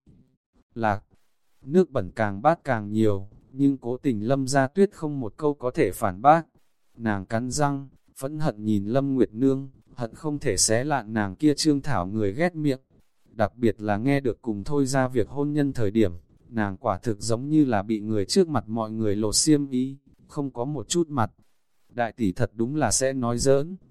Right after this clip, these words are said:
nhưng đừng quang đồ miệng nhanh nhẹn, sau này bị người chê cười a. Lại nói như thế nào? Chúng ta tỷ muội cũng đều là toàn gia. Lâm Gia Tuyết cắn sau nha tào, trong lòng có chút khí bất quá,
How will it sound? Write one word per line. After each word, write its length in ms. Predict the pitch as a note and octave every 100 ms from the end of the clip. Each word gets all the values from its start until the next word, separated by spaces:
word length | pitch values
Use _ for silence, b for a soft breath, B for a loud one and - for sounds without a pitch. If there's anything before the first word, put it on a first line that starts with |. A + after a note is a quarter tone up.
| -
nhưng 300 | C3+ C#3 C3+
đừng 180 | A2 F#2
quang 300 | D3 C#3+ C3
đồ 140 | A2
miệng 320 | G#2 A2+ G2+
nhanh 220 | C3+ C#3+
nhẹn, 220 | C3+ B2 G2+ _ _
sau 260 | - D#3 C#3+
này 240 | C3+ G#2+
bị 180 | G2 A2
người 260 | G#2+ A2 F#2+
chê 240 | - D3
cười 240 | C#3+ D3+ A2+
a. 320 | B2+ C#3 C3+ C3+ _ _ _
Lại 240 | A#2+ B2 G#2+
nói 240 | G#2+ A2+
như 200 | C#3 D3+
thế 160 | C3 A#2+
nào? 420 | C#3+ A#2+ F#2 F#2 _ _ _ _ _ _ _ _ -
Chúng 200 | A#2 B2
ta 180 | D3
tỷ 220 | C3+ A#2 F#2
muội 260 | A2 G#2+
cũng 220 | - B2+
đều 200 | C#3 A2+
là 180 | G2+ G2+
toàn 260 | F#2+ A2 G2
gia. 420 | C3+ C#3 C3+ C3+ - _ _ _ _ -
Lâm 260 | C3+ C#3
Gia 200 | C3 C3+
Tuyết 280 | B2+ G3 -
cắn 160 | A#2 B2+
sau 260 | - C#3+
nha 220 | C#3+ C#3+
tào, 420 | C3+ A#2+ G2+ F#2 G#2 - -
trong 220 | C#3 C3+
lòng 220 | B2 G2 F2+
có 140 | A2+
chút 240 | - F3
khí 240 | - A#2 A2+
bất 180 | C#3 -
quá, 360 | A#2 A2+ C3+